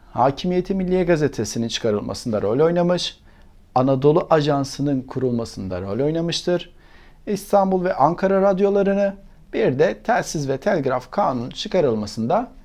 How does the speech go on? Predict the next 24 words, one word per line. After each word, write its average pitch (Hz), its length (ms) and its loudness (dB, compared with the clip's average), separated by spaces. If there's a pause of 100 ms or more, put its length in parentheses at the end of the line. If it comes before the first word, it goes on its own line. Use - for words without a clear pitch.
(200)
bizzat 156 500 0 (180)
Mustafa 175 320 -4
Kemal 127 380 -2 (320)
rol 120 220 2
oynamıştır. - 640 -12 (500)
Arkadaşlar, 214 480 -2
burada 220 300 -2
bir 233 80 -2
gazeteye 214 540 2 (420)
parantez 202 380 0
açmak 170 380 -2
istiyorum. 156 520 -2 (1000)
Özellikle 214 640 4
İrade-i 208 520 4
Milliye 196 240 4
Gazetesi 165 640 2
önemlidir. 165 680 0 (220)
Çünkü 185 300 -4
Mustafa 151 380 -2
Kemal'in 156 640 2 (680)
"Benim 151 520 6
gazetem" 160 560 6
diye 117 220 2
bahsettiği 113 840 0